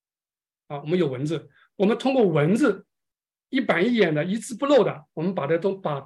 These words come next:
主的话传承下来，啊，传承下来。好，这个就是讲的第二点。第三点，我们读圣言的时候，我们的注意力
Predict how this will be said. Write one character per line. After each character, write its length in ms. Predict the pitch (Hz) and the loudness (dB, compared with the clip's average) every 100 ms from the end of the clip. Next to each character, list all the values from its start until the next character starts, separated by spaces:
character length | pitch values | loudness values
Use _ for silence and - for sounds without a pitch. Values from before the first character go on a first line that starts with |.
| - | -8
主 200 | 185 160 | -4 -4
的 80 | |
话 320 | 160 226 - - _ | -2 -4 -4 -12 _
传 320 | - 139 160 | -12 -4 -2
承 160 | 143 143 | -2 -4
下 160 | 147 | -8
来， 180 | 135 - _ _ _ _ - | -12 -18 _ _ _ _ -18
啊， 160 | 147 - | -16 -14
传 180 | - 135 | -10 -6
承 100 | 147 | -6
下 200 | 151 139 | -6 -12
来。 120 | - _ _ _ _ _ _ _ _ _ _ _ _ | -14 _ _ _ _ _ _ _ _ _ _ _ _
好， 300 | - 123 - - | -12 -12 -14 -8
这 120 | 165 | -4
个 120 | 147 | -2
就 160 | 135 143 | -2 -6
是 360 | 151 135 139 - | -6 -8 -10 -10
讲 140 | 127 | -8
的 100 | 131 | -6
第 120 | 180 | 0
二 160 | 202 165 | 2 2
点。 160 | 143 - _ _ _ _ _ _ _ _ _ | -2 -18 _ _ _ _ _ _ _ _ _
第 140 | 262 | 0
三 200 | - 247 | 4 4
点， 140 | 214 165 | 4 2
我 60 | |
们 180 | 180 190 | 0 -2
读 160 | 185 208 | -2 -4
圣 300 | - 311 196 | -2 -2 0
言 160 | 147 | -2
的 80 | 208 | -4
时 120 | 185 | -4
候， 300 | 160 160 - _ _ _ | -6 -8 -10 _ _ _
我 80 | 202 | 0
们 120 | 247 | 2
的 60 | 254 | 2
注 220 | - 311 | 4 6
意 80 | 285 | 8
力 340 | 285 226 - | 6 4 -2